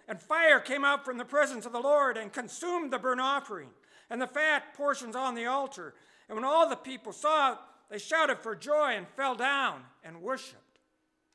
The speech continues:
So if you remember the story of Elijah on the mountain,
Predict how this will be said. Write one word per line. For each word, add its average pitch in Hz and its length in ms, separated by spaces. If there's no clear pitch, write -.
So 185 80
if 180 80
you 202 60
remember 233 300
the 190 100
story 220 300
of 175 40
Elijah 180 460
on 165 120
the 151 60
mountain, 180 460